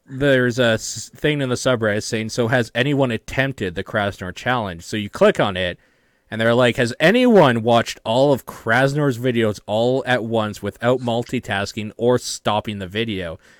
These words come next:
I haven't yet done it yet, but I plan on finishing the Krasnor marathon before I move up. I got within ten videos of finishing before life had to whisk me away.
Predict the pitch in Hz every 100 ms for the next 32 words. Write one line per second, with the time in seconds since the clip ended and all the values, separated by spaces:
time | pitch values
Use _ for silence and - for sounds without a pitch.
0 | _ - 107 123 147 147 123 147 117 98
1 | - _ _ _ _ 139 160 110 107 98
2 | - - _ _ _ _ _ 120 117 -
3 | - 113 - 127 131 123 - 127 123 139
4 | 113 - 117 117 120 110 110 113 123 117
5 | 104 - 113 113 101 104 104 104 101 -
6 | 92 85 - - _ 107 104 117 123 117
7 | 117 117 101 - 127 113 117 127 139 113
8 | 101 - 123 127 139 120 107 107 104 101
9 | 107 120 117 107 92 95 - 117 110 101
10 | 101 107 110